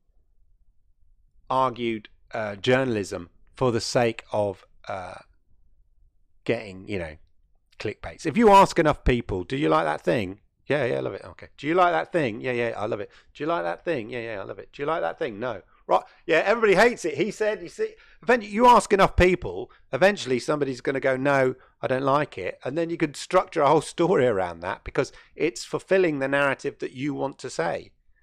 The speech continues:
Because you know a negative story will get you clicks. I'm not interested in that. I'm interested in information, facts. That's what I'm interested in. Um, and so it annoys me slightly that these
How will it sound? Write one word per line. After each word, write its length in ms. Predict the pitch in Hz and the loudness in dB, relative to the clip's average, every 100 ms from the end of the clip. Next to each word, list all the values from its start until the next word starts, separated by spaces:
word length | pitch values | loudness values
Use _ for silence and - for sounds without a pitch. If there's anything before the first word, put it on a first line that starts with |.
| _ _ _ _ - | _ _ _ _ -6
Because 360 | 123 139 110 | 0 2 2
you 140 | 160 175 | 2 2
know 340 | 156 139 120 | 2 2 0
a 60 | 117 | -2
negative 480 | 123 135 123 113 | -2 -2 -4 -10
story 680 | - - 147 143 98 82 90 _ _ _ | -14 0 2 2 -2 -6 -14 _ _ _
will 120 | - 107 | -10 -4
get 200 | 139 131 | -4 -2
you 120 | 117 | -6
clicks. 540 | - 180 98 - - _ _ _ _ _ _ - _ _ | -2 -2 -4 -10 -20 _ _ _ _ _ _ -20 _ _
I'm 120 | 151 | -2
not 100 | 190 | 0
interested 460 | 185 190 170 185 151 | -2 -4 -6 -4 -4
in 120 | 143 | -4
that. 320 | 135 101 - - | -6 -6 -8 -8
I'm 140 | - 135 | -4 -2
interested 480 | 143 - - 147 120 | -2 -4 -6 -6 -2
in 480 | 156 135 123 123 - _ _ _ _ | 2 2 0 -6 -12 _ _ _ _
information, 720 | 156 147 139 139 147 - 104 | -6 -4 -2 -2 -2 -6 -12
facts. 680 | - - 127 104 - - - _ - | -12 -8 -8 -8 -18 -20 -20 _ -12
That's 180 | 139 - | -10 -8
what 120 | 135 | -6
I'm 100 | 131 | -6
interested 480 | 117 - - - 87 | -6 -10 -12 -14 -16
in. 200 | 82 82 - - - - - | -18 -20 -20 -20 -20 -16 0
Um, 340 | 131 123 139 | 2 2 0
and 180 | - 147 | -2 -2
so 220 | - 170 | 0 2
it 260 | 165 170 180 | 2 2 0
annoys 380 | 170 233 269 156 | 2 2 2 0
me 100 | 143 | -4
slightly 500 | - 143 139 117 107 | -2 -2 -2 -4 -10
that 240 | 107 - | -10 -6
these 480 | 123 147 170 - - | -2 -2 -4 -10 -18